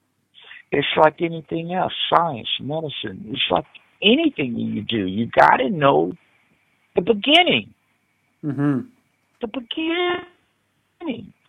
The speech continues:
Speaker 1: When there was no sewing machines, everything was done by hand, by some lad sitting on a table with his legs folded. You gotta
Speaker 2: Yeah.
Speaker 1: know that.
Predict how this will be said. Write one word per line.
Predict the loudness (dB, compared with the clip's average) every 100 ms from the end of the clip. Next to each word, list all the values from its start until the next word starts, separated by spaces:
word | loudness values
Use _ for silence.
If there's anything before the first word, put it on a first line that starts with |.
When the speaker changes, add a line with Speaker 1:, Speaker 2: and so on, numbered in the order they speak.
| 2
Speaker 1:
When | 6 6
there | 6
was | 2 -4
no | -2 -2 -2 -12 -16 -18 _ _ _ _ -2
sewing | 2 4 2
machines, | -2 -4 -6 -8 -10 -14 -4 -4
everything | -2 -4 -2 -2
was | -2 -2
done | 2 2 4
by | 4
hand, | 4 0 0 -2 4
by | 4 4
some | 0 2
lad | 0 -2 -4
sitting | -6 -2
on | -4
a | -4
table | -4 -2 0
with | 0 -2
his | 0
legs | 0 0 -4
folded. | -6 -6 0 0 0 -4 _
You | 2 2 2 _ 2
gotta | 4 4 4
Speaker 2:
Yeah. | 2 6
Speaker 1:
know | 6 6 4
that. | 0 -2 -10